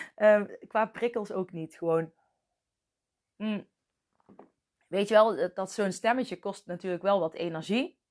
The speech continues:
Eh, kijk, als je er, eh, eh, aan ge-, aan vast gaat haken, kost dat natuurlijk bergen energie.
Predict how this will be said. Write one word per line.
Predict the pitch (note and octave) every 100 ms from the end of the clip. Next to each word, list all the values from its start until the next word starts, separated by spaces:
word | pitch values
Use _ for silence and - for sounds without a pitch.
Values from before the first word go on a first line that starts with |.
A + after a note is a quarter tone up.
| _ _
Eh, | - E3 C#3+
kijk, | F3 -
als | F3+
je | F#3+
er, | F3+ E3
eh, | - D#3+ - - -
eh, | - - - -
aan | - F3
ge-, | F3 - -
aan | F3+ F3 -
vast | A#3 -
gaat | E3+
haken, | - F#3 F#3 - -
kost | G3 -
dat | D#3+
natuurlijk | E3 F3+ E3+ D#3+ -
bergen | C3 F3 A3+ B3+
energie. | A#3+ A#3+ A3 - A#3+ C4+